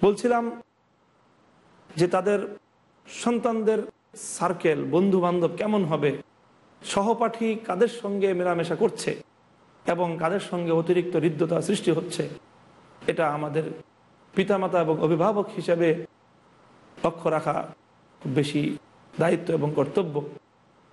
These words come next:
কারণ এই বন্ধুর প্রভাব তার জীবনে অবশ্যই পড়বে। নবী আকরম সাল্লাল্লাহু আলাইহি ওয়াসাল্লাম হাদিসের মধ্যে ইরশাদ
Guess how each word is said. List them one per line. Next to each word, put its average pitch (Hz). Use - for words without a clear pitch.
কারণ 185
এই 208
বন্ধুর 233
প্রভাব 208
তার 165
জীবনে 165
অবশ্যই 165
পড়বে। 147
নবী 202
আকরম 220
সাল্লাল্লাহু 214
আলাইহি 202
ওয়াসাল্লাম 233
হাদিসের 185
মধ্যে 165
ইরশাদ 165